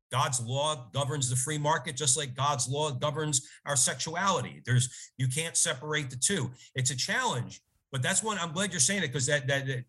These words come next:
you know, because that's what we need to do so that we, we, we educate people. I wanna stay on, though, Professor Deneen, I wanna stay on conservatism for a minute,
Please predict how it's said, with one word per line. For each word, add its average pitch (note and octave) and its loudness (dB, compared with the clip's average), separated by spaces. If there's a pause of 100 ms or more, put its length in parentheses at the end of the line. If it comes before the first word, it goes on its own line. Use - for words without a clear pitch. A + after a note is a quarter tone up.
you D3 -8
know, B2+ 2 (240)
because C3+ 0
that's E3+ 0
what F#3 -6
we E3+ -2
need D#3+ 0
to B2+ -4
do D3+ 0
so C#3+ 4
that C#3+ 0
we, C3+ -2
we, B2 0
we B2 -2
educate B2+ 0
people. A#2+ 2 (240)
I C#3 -2
wanna F#3+ 0
stay G3 2
on, D3 0
though, A2+ -2
Professor A#2 0
Deneen, A2+ -2
I A2+ 0
wanna D#3 0
stay E3+ 2
on C#3+ -2
conservatism B2 0
for G2+ -2
a G2 2
minute, F2 -2